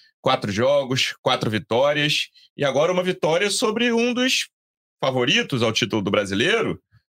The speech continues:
No início da competição, muita gente tratava o Atlético Mineiro como,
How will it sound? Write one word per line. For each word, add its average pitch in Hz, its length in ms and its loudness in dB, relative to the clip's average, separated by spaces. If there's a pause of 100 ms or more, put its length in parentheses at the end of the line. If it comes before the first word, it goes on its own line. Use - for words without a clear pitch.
No 101 80 -2
início 135 240 0
da 131 80 0
competição, 131 560 -2
muita 170 340 0
gente 135 300 -2
tratava 127 460 0
o 120 40 2
Atlético 117 380 -2
Mineiro 110 360 0
como, 117 480 -2